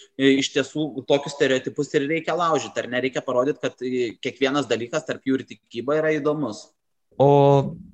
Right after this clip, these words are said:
Speaker 2: tu pats galvoji apie, e, švietimo problemas, nes, e, kai yra kalbama apie šitą sritį, apie mokytojo profesiją, apie mokytojo, e, reputaciją ir panašiai,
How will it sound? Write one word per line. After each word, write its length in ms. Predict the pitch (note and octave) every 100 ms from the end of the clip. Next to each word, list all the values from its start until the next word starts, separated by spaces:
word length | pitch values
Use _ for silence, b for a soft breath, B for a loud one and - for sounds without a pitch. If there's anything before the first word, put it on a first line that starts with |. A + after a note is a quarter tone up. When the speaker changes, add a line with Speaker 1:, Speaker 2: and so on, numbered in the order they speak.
| _
Speaker 2:
tu 120 | C#3
pats 300 | - E3 -
galvoji 640 | C#3+ B2+ B2+ A#2 F3 A3+
apie, 480 | A3 F3 - D#3 D3+
e, 520 | C#3+ C#3+ - C3 B2+
švietimo 720 | A#2+ - B2 A#2+ - F3 B2+ F#2+ -
problemas, 640 | - G#2+ G#2 G#2 G#2 G2+ -
nes, 220 | G#2 G#2 -
e, 260 | G#2 G#2 G2+
kai 220 | - G#2
yra 160 | G#2+ A#2
kalbama 560 | A#2 A#2+ A2 G#2+ G#2
apie 300 | G#2 - G2+
šitą 320 | G2+ C#3+ C3+ A2
sritį, 520 | - A2+ D3 C3 A#2
apie 220 | G#2+ G#2+
mokytojo 580 | G#2 C3 D3 D3 B2+ A#2+
profesiją, 560 | - G#2 - A#2 - G#2+
apie 160 | G2+
mokytojo, 640 | G#2+ A#2+ A#2 - G#2 G#2+ G#2 G#2
e, 600 | G#2 - - - - G#2 G#2+
reputaciją 680 | A2+ G#2 G2+ B2 E3+ D#3 B2
ir 40 |
panašiai, 600 | - A2 G#2 - C3 D#3